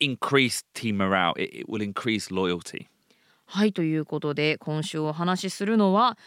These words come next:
Speaker 2: 功績を分かち合う、sharing the limelightと、sharing creditということですね。で、なぜこれが大事かと言いますと、先週お話ししたのと同じ理由で、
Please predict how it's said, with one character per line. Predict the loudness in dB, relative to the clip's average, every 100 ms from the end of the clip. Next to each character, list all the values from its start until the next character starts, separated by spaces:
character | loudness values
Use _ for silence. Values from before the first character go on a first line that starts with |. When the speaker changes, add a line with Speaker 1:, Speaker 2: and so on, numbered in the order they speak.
| -12
Speaker 2:
功 | 0 2
績 | 2 2 4
を | 6 4
分 | 2
か | 0
ち | 0 -2
合 | -2
う、 |
sharing | -6 0 2 6 6
the | 6
limelight | 4 2 2 4 2 0 -2 -6 -10
と、 | -14 _ _ -8
sharing | -2 2 2 0
credit | 0 -2 -2 -8
と | -10
い | -8
う | -6
こ | -6
と | -8
で |
す | -4 0
ね。 | 0 -2 -20 -20 _ _ _ _
で、 | 0 0 2
な | 0
ぜ | 0 -2
こ | 0
れ | 0
が | 2
大 | 0 0
事 | -2
か | -2 0
と | 0
言 | 2
い |
ま | 4 2
す | 0
と、 | -2
先 | 0 0 0
週 | 0 -2
お | 0
話 | 0 0 0 -2
し |
し | 0
た | -2
の | 0
と | 0 2
同 | 2
じ | 0 0 -2 -2
理 | -2
由 | -2 0
で、 | 2 2 -2